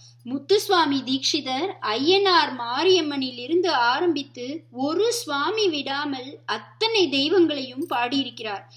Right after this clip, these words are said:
சியாமா சாஸ்திரிகள் அம்பாள் ஒருத்தியையே பாடியிருக்கிறார். கோபாலகிருஷ்ண பாரதியாரும் முத்துத்தாண்டவர், மாரிமுத்தா பிள்ளை முதலியவர்களும் சிவனையே,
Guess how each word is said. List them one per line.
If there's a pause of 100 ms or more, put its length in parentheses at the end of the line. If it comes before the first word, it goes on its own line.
(280)
சியாமா
சாஸ்திரிகள் (140)
அம்பாள்
ஒருத்தியையே (120)
பாடியிருக்கிறார். (440)
கோபாலகிருஷ்ண
பாரதியாரும் (380)
முத்துத்தாண்டவர், (100)
மாரிமுத்தா
பிள்ளை (120)
முதலியவர்களும் (340)
சிவனையே,